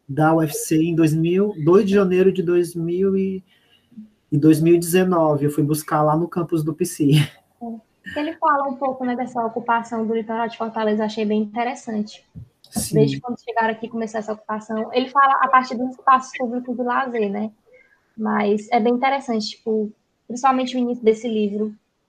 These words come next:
Speaker 2: falando um pouco sobre esse processo de ocupação. Aí, eu queria deixar essa indicação assim, né? Bem
Speaker 1: Uhum. Tem outros
Speaker 2: interessante.
Speaker 1: livros também, né, que mostram,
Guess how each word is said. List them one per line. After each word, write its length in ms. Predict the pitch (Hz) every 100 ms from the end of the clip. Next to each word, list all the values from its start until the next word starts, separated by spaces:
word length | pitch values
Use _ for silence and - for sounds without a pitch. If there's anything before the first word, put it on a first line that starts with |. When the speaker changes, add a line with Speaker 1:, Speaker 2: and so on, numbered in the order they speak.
| _ -
Speaker 2:
falando 300 | 220 220 214
um 40 |
pouco 240 | 214 208
sobre 200 | - 202
esse 120 | 208 -
processo 300 | 214 208 196
de 60 |
ocupação. 640 | 208 - 202 208 208 208 - _ _ _ _ - _ _ _ _
Aí, 640 | 226 226 233 240 247 - - _ - -
eu 60 | 254
queria 220 | 302 247
deixar 220 | 220 226
essa 160 | 214 214
indicação 540 | 214 - 214 220 214
assim, 260 | 214 - 208
né? 200 | 208 214 - _ _
Bem 320 | 214 208 208
Speaker 1:
Uhum. 560 | 147 147 139 131 135 151
Tem 140 | 196 202
outros 260 | 240 269
Speaker 2:
interessante. 200 | 226 220
Speaker 1:
livros 280 | 208 214 196
também, 580 | - 196 185 160 170 196
né, 160 | 165 165
que 120 | -
mostram, 540 | 160 160 160 - 151